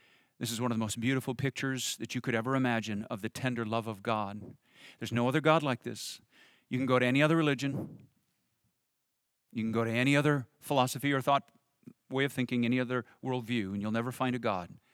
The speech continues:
more tender than this God, who shepherds as a lamb, people dressed in white, but treated as lambs.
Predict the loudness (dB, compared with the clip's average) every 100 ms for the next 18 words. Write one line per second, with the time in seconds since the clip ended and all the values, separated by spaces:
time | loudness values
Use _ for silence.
0 | _ _ -6 -4 -4 -4 -4 -6 -6 -6
1 | -6 -6 -8 -10 -16 _ _ _ _ _
2 | _ _ _ _ _ _ _ -8 -4 0
3 | 0 2 0 0 -4 -8 -6 -6 -6 -12
4 | _ _ _ _ _ _ _ -2 2 2
5 | 0 -4 -10 -8 -10 -10 -14 -20 _ _
6 | _ _ _ _ _ _ _ _ _ 0
7 | 2 0 -4 -2 -2 0 0 0 0 0
8 | -4 -10 -20 _ _ _ 4 4 4 4
9 | 4 6 2 -2 -6 -6 -6 -6 -10 -8
10 | -10 -12